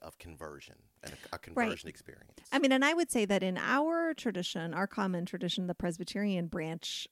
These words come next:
Speaker 2: of the vine, um, it's not used at all.
Speaker 1: Mm.
Speaker 2: So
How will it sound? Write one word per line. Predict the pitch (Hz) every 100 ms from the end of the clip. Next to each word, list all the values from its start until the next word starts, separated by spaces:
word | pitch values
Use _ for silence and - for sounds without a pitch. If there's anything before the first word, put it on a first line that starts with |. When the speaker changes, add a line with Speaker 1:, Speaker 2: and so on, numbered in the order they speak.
| _
Speaker 2:
of | 185 165 - _ _ _ _ _
the | 170
vine, | 165 160 160 185 208 - - - _ -
um, | 185 160 -
it's | 220 262
not | 233
used | 208 170
at | 147
all. | 143 - - _ _ _
Speaker 1:
Mm. | 156 139 214
Speaker 2:
So | 226 190 175